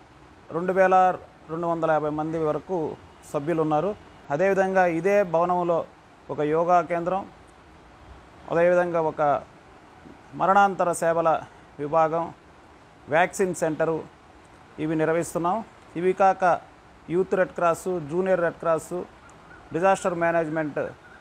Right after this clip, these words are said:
విభాగము, సర్వ్ అంటే సోషల్ ఎమర్జెన్సీ రెస్పాన్స్ వాలంటీర్స్ యొక్క విభాగము, ఇలాంటివి ఒక పన్నెండు విభాగాలు ఇక్కడ యాక్టివ్గా పనిచేస్తున్నాయి. మ-,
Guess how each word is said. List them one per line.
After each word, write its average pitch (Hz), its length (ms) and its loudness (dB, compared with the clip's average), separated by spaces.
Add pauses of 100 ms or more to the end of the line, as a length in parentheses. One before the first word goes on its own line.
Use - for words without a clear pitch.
(160)
విభాగము, 160 560 0 (1300)
సర్వ్ 196 460 2
అంటే 190 320 0
సోషల్ 202 420 0
ఎమర్జెన్సీ 180 640 -4 (440)
రెస్పాన్స్ 160 500 -4
వాలంటీర్స్ 165 640 0 (240)
యొక్క 143 200 -6 (640)
విభాగము, 156 540 0 (280)
ఇలాంటివి 170 540 -2
ఒక 170 200 -6
పన్నెండు 165 460 -4
విభాగాలు 160 560 0 (420)
ఇక్కడ 143 240 -4
యాక్టివ్గా 156 480 0
పనిచేస్తున్నాయి. 151 720 -4 (480)
మ-, - 200 -10